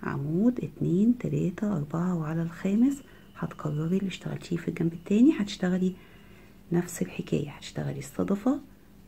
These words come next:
اللي هي عمودين، سلسلتين، عمودين في نفس المكان،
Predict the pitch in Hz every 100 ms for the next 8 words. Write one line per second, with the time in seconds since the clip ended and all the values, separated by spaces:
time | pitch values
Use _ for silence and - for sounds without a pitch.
0 | - - - 151 156 147 151 - 170 185
1 | 202 202 - - - - - - - -
2 | - - - - - 147 - - - -
3 | 170 151 165 - - - - 196 147 151
4 | 160 165 165 151 160 - 165 160 - 202
5 | 233